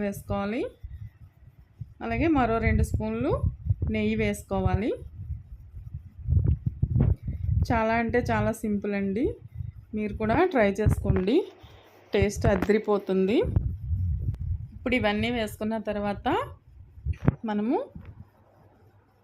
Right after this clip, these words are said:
గరిటెతో కలుపుకొని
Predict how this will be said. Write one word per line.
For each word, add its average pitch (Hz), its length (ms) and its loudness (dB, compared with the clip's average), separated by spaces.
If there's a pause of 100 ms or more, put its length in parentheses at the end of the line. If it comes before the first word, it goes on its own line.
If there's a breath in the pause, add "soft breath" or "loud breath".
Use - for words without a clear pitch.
(1400)
గరిటెతో 196 440 2 (1600)
కలుపుకొని 214 600 2